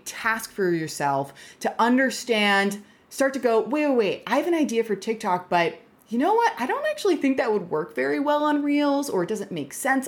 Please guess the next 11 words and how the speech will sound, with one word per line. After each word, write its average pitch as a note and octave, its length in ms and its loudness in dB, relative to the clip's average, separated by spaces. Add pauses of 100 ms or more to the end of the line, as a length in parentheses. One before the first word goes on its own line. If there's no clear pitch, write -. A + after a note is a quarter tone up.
on B3 240 0
Reels," A#3 380 2 (260)
and A3 140 0
start A#3 260 0
to C4 80 -12
kinda G#3 220 -4
have F#3 340 0
that E3 340 0
differentiator E3+ 1000 -4
cap F#3 440 -2
on. D4+ 400 0